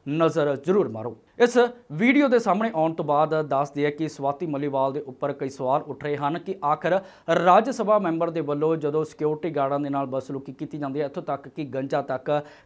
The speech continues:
ਕਹਿ ਦਿੱਤਾ ਜਾਂਦਾ। ਆਖਿਰਕਾਰ ਅਜਿਹੀ ਜਿਹੜੀ ਸ਼ਬਦਾਵਲੀ ਆ, ਉਹ ਕਿਸ ਰਾਜ ਸਭਾ ਮੈਂਬਰ ਨੂੰ ਸ਼ੋਭਾ ਨਹੀਂ ਦਿੰਦੀ ਆ। ਇਸ ਮਾਮਲੇ ਤੋਂ ਬਾਅਦ ਹੁਣ ਵਿਭਵ ਕੁਮਾਰ ਦੇ ਵੱਲੋਂ ਉਲਟਾ ਸਵਾਤੀ ਮੱਲੀਵਾਲ ਦੇ ਖਿਲਾਫ ਸ਼ਿਕਾਇਤ ਦਰਜ ਕਰਵਾਈ ਜਾਂਦੀ ਆ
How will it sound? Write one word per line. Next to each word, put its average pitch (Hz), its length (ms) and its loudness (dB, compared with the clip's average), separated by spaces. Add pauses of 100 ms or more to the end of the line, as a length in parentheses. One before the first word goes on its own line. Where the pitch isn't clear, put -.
(120)
ਕਹਿ 247 180 10
ਦਿੱਤਾ 139 260 -4
ਜਾਂਦਾ। 127 340 -2 (200)
ਆਖਿਰਕਾਰ 220 560 2
ਅਜਿਹੀ 175 400 0 (200)
ਜਿਹੜੀ 190 200 2
ਸ਼ਬਦਾਵਲੀ 143 600 -2
ਆ, 151 160 0
ਉਹ 147 140 -2
ਕਿਸ 151 220 -6 (280)
ਰਾਜ 143 200 -2
ਸਭਾ 143 260 -4
ਮੈਂਬਰ 131 340 -6
ਨੂੰ 147 240 -4 (180)
ਸ਼ੋਭਾ 185 440 2
ਨਹੀਂ 160 360 -2
ਦਿੰਦੀ 135 220 -6
ਆ। 147 200 0
ਇਸ 156 180 -4 (360)
ਮਾਮਲੇ 185 340 4
ਤੋਂ 196 120 -2
ਬਾਅਦ 156 260 2 (120)
ਹੁਣ 147 160 0 (500)
ਵਿਭਵ 214 280 2
ਕੁਮਾਰ 170 320 2
ਦੇ 160 100 -4
ਵੱਲੋਂ 160 240 0
ਉਲਟਾ 143 400 -2
ਸਵਾਤੀ 143 360 -6
ਮੱਲੀਵਾਲ 135 380 -4
ਦੇ 135 120 -8
ਖਿਲਾਫ 131 440 -4
ਸ਼ਿਕਾਇਤ 131 440 -6
ਦਰਜ 127 260 -8
ਕਰਵਾਈ 131 260 -6
ਜਾਂਦੀ 131 300 -6
ਆ 156 120 0